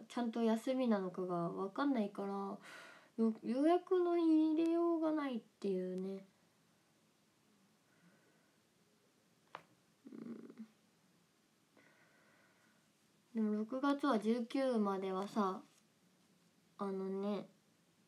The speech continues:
あーっと、踊る予定はあるじゃないですか。だから、とりあえず六月は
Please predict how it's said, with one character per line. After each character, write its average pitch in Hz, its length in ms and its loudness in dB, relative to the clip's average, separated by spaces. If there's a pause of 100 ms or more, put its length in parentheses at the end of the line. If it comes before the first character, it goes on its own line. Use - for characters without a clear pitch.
(840)
あ 202 720 -4
ー - 20 -8
っ - 100 -14
と、 202 220 -6
踊 214 520 2
る 214 40 4
予 214 120 2
定 214 240 2
は 208 200 2
あ 214 60 4
る 202 120 -2
じ 190 80 -8
ゃ 196 60 -6
な 190 100 -8
い 185 80 -8
で 196 60 -12
す - 100 -20
か。 226 140 -6
だ 269 100 -4
か 247 160 -4
ら、 233 220 0
と - 160 -16
り 269 160 -4
あ 269 100 0
え 269 160 -2
ず 302 140 0
六 254 260 -4
月 285 320 -4
は 381 300 2